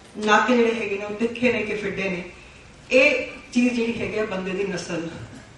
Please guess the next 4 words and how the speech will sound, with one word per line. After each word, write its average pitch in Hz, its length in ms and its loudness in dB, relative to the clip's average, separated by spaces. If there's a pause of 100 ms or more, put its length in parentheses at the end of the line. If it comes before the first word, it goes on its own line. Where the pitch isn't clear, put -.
(100)
ਤੈਅ 247 120 2
ਕਰਦੀ 165 360 -4
ਹੈ। - 220 -14 (1500)
ਇਹ 262 460 6